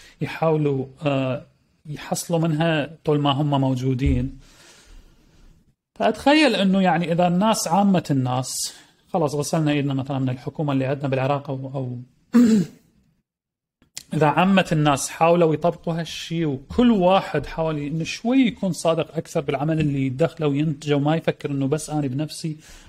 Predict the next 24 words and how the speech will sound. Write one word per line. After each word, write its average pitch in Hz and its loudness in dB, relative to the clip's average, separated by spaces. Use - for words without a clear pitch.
ما 175 4
يفكر 170 2
إنه 151 4
بس 151 -2
أنا 147 -2
خليني 156 -2
أسوي 151 0
هذه 156 -2
الشغلة 156 -4
شلون 151 -4
ما 139 -4
كانوا، 135 -2
مش - -6
مشكلة، 151 -2
بعدين 143 0
راح، - -2
راح 143 -4
يكون 170 -2
في 147 -4
تغيير. 147 0
أقلها 208 2
راح 175 2
نكون 156 -2
خطوة 175 -2